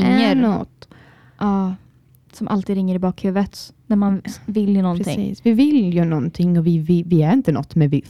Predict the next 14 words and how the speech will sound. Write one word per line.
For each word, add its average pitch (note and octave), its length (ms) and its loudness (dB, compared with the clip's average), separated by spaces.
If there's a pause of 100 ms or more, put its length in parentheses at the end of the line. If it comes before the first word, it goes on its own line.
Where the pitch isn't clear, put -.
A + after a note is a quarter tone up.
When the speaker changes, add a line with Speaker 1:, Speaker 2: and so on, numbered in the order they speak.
Speaker 1:
fan G#3 160 0
vad D4 140 0
vi F3+ 100 0
vill C#3+ 160 -2
bli F3 300 -2
något. - 400 -14 (220)
Speaker 2:
Ja. C4 520 -2 (680)
Vi F#3+ 220 0
Speaker 1:
Och F3+ 220 0 (180)
vi G3 200 0
vill G#3+ 120 0
tacka B3 320 -4
er, F3+ 140 -2
i, D#3+ 160 -6